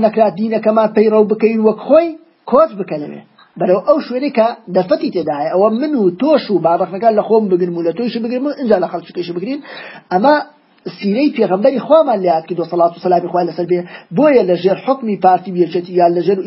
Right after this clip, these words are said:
یەکی وەکو من، لە ژێر حکمی بڵێن حکومەتی بەریتانیا دا، یەکێکی تر لە حکمێکێکدا دانیشتوین و دەژین و دەشزانی کە ئاینەکەمان وەکو خۆی بۆ تەطبیق ناکرێ و ئامادە نین کۆچ بکەین بەرەو خلافەتە-، خلافەتی ئیسلامی کە لەوێدا بە تەواوەتی شەرعی خوا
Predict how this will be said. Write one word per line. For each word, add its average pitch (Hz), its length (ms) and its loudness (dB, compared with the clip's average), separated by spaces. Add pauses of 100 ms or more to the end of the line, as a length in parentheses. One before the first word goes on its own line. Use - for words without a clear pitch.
یەکی 190 200 2
وەکو 180 220 2
من، 175 140 -2
لە 170 100 0
ژێر 180 180 -2
حکمی 247 240 -2
بڵێن 185 220 4 (140)
حکومەتی 180 380 -2
بەریتانیا 175 540 0
دا، 170 60 0 (100)
یەکێکی 180 300 -2
تر 170 120 -4
لە 151 120 -4
حکمێکێکدا 240 520 -2 (500)
دانیشتوین 233 640 0
و 185 40 -2 (100)
دەژین 214 340 2
و 285 60 -2 (100)
دەشزانی 196 460 0
کە - 120 0
ئاینەکەمان 185 560 2
وەکو 233 220 0
خۆی 208 160 2
بۆ 202 140 0
تەطبیق 185 300 -2
ناکرێ 262 280 0 (480)
و 185 40 6 (180)
ئامادە 196 480 4
نین - 200 2
کۆچ 208 200 2
بکەین 170 320 0
بەرەو 156 240 0
خلافەتە-، 160 500 -4 (140)
خلافەتی 175 440 2
ئیسلامی 175 360 0
کە 170 100 0
لەوێدا 208 300 2 (100)
بە 180 140 0
تەواوەتی 160 520 -2
شەرعی 180 300 -6
خوا 175 120 2